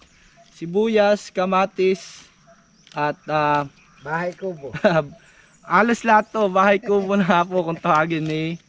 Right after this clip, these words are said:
Speaker 1: ah, sir. So, ito po, ma-, ang takal naman po sa ating, ah, Luna Sensation, siya naman po ay fifteen M L po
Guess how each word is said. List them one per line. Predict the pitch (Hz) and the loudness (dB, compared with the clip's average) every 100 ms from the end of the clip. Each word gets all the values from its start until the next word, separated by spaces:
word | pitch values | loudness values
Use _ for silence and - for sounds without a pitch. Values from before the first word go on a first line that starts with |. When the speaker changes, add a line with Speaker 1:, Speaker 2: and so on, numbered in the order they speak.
| _ - - - | _ -20 -20 -20
Speaker 1:
ah, | - 147 | -6 -4
sir. | 151 196 160 135 _ _ - _ _ | 2 2 2 0 _ _ -20 _ _
So, | 208 | -2
ito | 226 240 240 | 0 0 2
po, | 254 | 2
ma-, | 240 226 226 220 - _ _ _ 208 | 4 4 4 2 -4 _ _ _ -6
ang | |
takal | 220 233 233 254 | 0 0 2 2
naman | 262 254 | 2 0
po | 247 254 | -2 -2
sa | 254 240 | 0 0
ating, | - 240 | -2 -6
ah, | 240 | -2
Luna | 240 247 247 | -2 -2 -4
Sensation, | 233 233 226 233 240 220 214 | -2 -4 -2 -2 -2 -2 -2
siya | 202 208 | -2 0
naman | 214 214 214 | 0 -2 -6
po | - 196 | -4 0
ay | 180 196 | 0 0
fifteen | 202 196 - 208 | -2 -6 -4 0
M | 202 196 | 0 0
L | 196 202 | -2 -4
po | - 180 | -4 -4